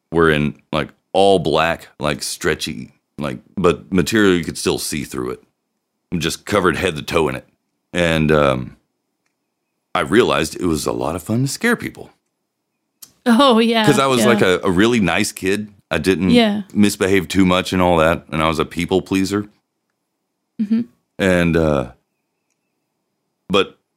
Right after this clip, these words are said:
Speaker 1: I wasn't like that in that costume and scared the crap out of people. And then some people that I, like, didn't know it was me. And when we got, like, backstage, they're like, "John, that's you?"
Speaker 2: <laughs>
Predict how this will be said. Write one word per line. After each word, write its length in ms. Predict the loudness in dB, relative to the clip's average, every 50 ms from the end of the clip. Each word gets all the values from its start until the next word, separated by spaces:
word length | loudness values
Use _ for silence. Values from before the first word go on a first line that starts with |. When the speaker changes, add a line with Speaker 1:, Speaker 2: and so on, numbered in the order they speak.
| _ _ _ _ _ _ _ _ _ -6
Speaker 1:
I 60 | -4 -4
wasn't 440 | -4 0 0 2 2 0 -4 -4
like 200 | -2 -4 -4 -2 -2
that 220 | -2 -2 -2 -2
in 140 | -2 -2 0
that 160 | 0 0 -4 -4
costume 560 | -4 -2 -2 -2 -2 -4 -6 -6 -6 -6 -8 -6
and 180 | -4 -4 -4
scared 360 | -4 -6 -4 0 2 2 2
the 80 | 0 -2
crap 320 | -2 0 2 2 2 2
out 120 | 0 0 0
of 80 | -2
people. 400 | -2 -4 -6 -4 -2 -4 -6 -4 -4
And 240 | -2 0 0 2 2
then 320 | 2 2 2 0 -2 -4 -8 -20 _ _ -4
some 220 | 0 0 0 2
people 440 | 2 0 0 2 2 2 2 2 2
that 140 | 0 0 0
I, 140 | 0 0 -2 -4 _ _ _ -6
like, 240 | -4 -4 -4 -4 -4
didn't 240 | -4 -2 2 2
know 180 | 4 4 4 4
it 80 | 2 2
was 160 | -2 -2 -2
me. 340 | -2 -2 -2 -4 -6 -10 _ _ _ _ _ _ -6
And 120 | -2 0 0
when 180 | 2 2 2
we 100 | 0 0
got, 420 | 0 0 0 0 0 -2 -6 -10 _ _ _ _ -10
like, 200 | -8 -8 -8 -10 _ _ _ _ _ _ -10 -4
backstage, 680 | -2 -2 -2 -2 -6 -6 -4 -2 -2 -2 -2 -4 -4
they're 160 | -4 -4 -4
like, 160 | -4 -6 -8 -12 -16 _ _ _ _ _ _ _ _ _ -20 -18 -12
"John, 260 | -6 -4 0 2 2
that's 240 | 2 2 -2 -4 -2
you?" 380 | 0 2 4 4 2 2 0 -6 -20 _ _ _ _ _ _ _ 0
Speaker 2:
<laughs> 1400 | 0 2 2 4 4 4 4 6 4 4 4 4 4 4 2 4 4 2 2 2 2 2 0 0 0 -2 -2